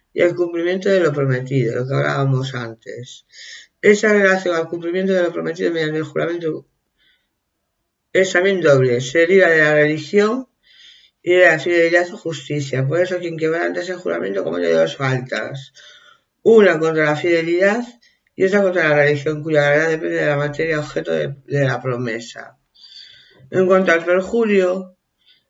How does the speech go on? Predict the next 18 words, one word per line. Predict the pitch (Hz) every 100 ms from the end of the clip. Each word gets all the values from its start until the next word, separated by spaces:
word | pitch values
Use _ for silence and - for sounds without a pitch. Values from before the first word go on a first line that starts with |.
| _ -
es | 196
cualquier | 202 190 196 190 190
juramento | - 180 170 180 175 170 151 -
ilícito | 180 185 208 220 202 170 160 170 165 170 - _ _ - -
al | 170 175
que | 175
le | 175
falte | 180 180 185
una | 190 185
de |
las | 175 175
tres | 185 180
cualidades | - 170 180 185
necesarias, | 175 151 139 139 131 135
verdad, | 139 139 165 190
justicia | - 151 139 196 190 208
y |
necesidad, | 165 147 139 135 127 131 117